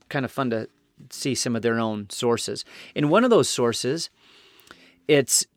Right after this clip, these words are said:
uh, I'll just give you the, the brief intro to this primary source, but it's called Lament for Ian MacGillicolm. Ian Garv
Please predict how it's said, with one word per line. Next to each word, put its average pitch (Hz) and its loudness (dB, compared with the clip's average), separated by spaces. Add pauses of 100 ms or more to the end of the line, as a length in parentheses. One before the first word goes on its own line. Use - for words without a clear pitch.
(120)
uh, 123 2 (960)
I'll 143 -2
just 180 2
give 190 2
you 165 0
the, 123 2 (500)
the 127 -2
brief 123 -2
intro 139 0
to - -10
this 120 -2 (180)
primary 131 0
source, 127 -2 (760)
but 135 2
it's 131 2
called 143 6
Lament 135 2 (160)
for 127 -2
Ian 160 2
MacGillicolm. 120 2 (1120)
Ian 180 10
Garv 139 6